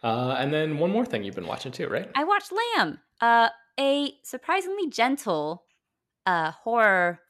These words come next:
Speaker 2: folk film, uh, from A twenty-four. It stars Noomi Rapace, and, uh, it's about this,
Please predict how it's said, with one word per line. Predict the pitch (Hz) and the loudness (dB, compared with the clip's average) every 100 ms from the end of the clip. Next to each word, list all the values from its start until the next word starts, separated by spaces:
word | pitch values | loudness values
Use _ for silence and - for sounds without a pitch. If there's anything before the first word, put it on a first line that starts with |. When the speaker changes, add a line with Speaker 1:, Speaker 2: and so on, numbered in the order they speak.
| - | -4
Speaker 2:
folk | 185 - - _ _ _ | -4 -4 -20 _ _ _
film, | 165 143 143 165 - _ - - | -6 -4 -6 -10 -16 _ -20 -4
uh, | 151 143 | -2 -2
from | 139 175 | -4 -8
A | 175 | -8
twenty-four. | 165 185 180 - 160 151 | -8 -6 -6 -6 -2 0
It | 160 | 0
stars | - 165 156 | 0 -4 -2
Noomi | 175 180 175 | -4 -4 -2
Rapace, | 170 - 170 - - - - - - - | -2 0 -2 -2 -14 -18 -20 -20 -18 -8
and, | 196 190 190 190 | -2 0 2 4
uh, | 190 185 - | 4 4 2
it's | 214 - - | -6 -6 -10
about | 233 254 262 - | 0 0 0 -2
this, | 247 - - - | -6 -6 -8 -12